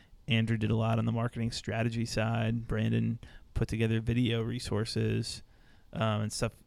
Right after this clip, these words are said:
aimed towards sales teams. So, um, I think we leveraged our own personal skill sets,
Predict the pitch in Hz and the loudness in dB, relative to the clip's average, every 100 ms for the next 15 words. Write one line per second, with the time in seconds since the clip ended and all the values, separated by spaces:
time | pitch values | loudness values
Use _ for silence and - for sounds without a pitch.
0 | - 117 110 110 - 107 107 113 113 - | -6 -2 0 -2 -2 -2 -2 -4 -6 -10
1 | - - 127 127 123 - 104 90 117 - | -14 0 4 6 4 -2 -6 -4 -8 -14
2 | - - - - - - - - - 151 | -20 -20 -20 -20 -20 -20 -20 -10 4 6
3 | 127 123 - - - - - - - 127 | 8 4 0 -8 -18 -16 -16 -12 -6 -2
4 | 117 110 87 101 - - - - - - | -2 -4 -8 -14 -16 -20 -20 -20 -20 -20
5 | - - - - 131 156 151 - - 135 | -20 -20 -20 -12 -4 2 0 0 -6 2
6 | 135 123 120 127 127 113 117 117 120 120 | 4 6 6 6 4 2 2 6 6 6
7 | 117 113 - 120 127 117 113 - 110 - | 4 2 0 2 4 4 4 2 0 0
8 | 110 110 - | 0 -2 -6